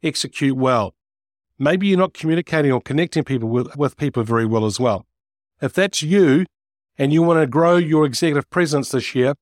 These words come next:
maybe we need to chat. Now,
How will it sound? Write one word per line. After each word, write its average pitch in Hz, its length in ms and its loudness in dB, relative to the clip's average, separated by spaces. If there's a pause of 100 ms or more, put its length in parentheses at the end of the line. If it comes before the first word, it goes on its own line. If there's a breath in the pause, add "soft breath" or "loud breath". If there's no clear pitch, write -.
(500)
maybe 135 300 0
we 123 160 2
need 117 160 2
to 107 80 -12
chat. 107 300 -8 (420)
Now, 175 240 2